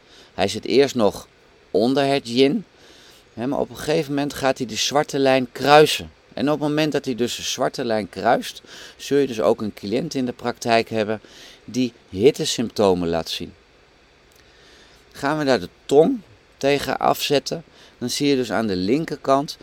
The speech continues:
zie je dus de tong zonder beslag. Hè, in het begin is de tong nog zonder beslag. Dan begint de rode lijn.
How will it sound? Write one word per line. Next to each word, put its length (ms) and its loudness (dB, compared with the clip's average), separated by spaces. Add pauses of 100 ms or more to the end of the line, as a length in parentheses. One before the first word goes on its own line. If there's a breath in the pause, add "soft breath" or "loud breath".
(140 loud breath)
zie 220 -6
je 80 2
dus 200 -4
de 180 -10
tong 320 6 (100)
zonder 500 0
beslag. 540 -2
Hè, 140 -10
in 180 -4
het 160 -8
begin 560 -2 (400 loud breath)
is 180 -8
de 180 -14
tong 220 0
nog 160 -6
zonder 360 -4
beslag. 520 -8 (340 soft breath)
Dan 340 6
begint 360 -6
de 120 -6
rode 460 4
lijn. 440 2